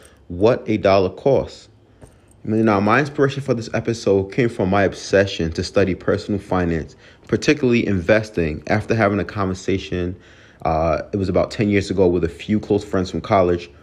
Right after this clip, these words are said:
who stressed the importance of investing to have a secure financial future. Now, guys, I want you to imagine being in college and studying English,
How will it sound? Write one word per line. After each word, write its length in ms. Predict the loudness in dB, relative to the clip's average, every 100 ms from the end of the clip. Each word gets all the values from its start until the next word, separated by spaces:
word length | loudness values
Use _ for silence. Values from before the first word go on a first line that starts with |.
| -6
who 120 | -2
stressed 320 | 0 2 2 2
the 60 |
importance 340 | -2 0 -2 0
of 100 | 0
investing 560 | 0 2 2 0 -4
to 120 | 0 0
have 120 | 0
a 60 |
secure 420 | -2 -10 -6 -2 -2
financial 440 | 0 -2 -2 -6
future. 420 | -4 -4 -2 -8 -10 -20 -20 -8
Now, 200 | 2 2
guys, 240 | 4 2 2
I 20 |
want 220 | 0 0
you 40 | 2
to 40 |
imagine 680 | 2 4 4 4 4 2 2
being 260 | 2 4 4
in 80 |
college 380 | 2 2 2 2
and 80 | -2
studying 440 | 2 2 4 0 2
English, 580 | 4 4 0 -6 -12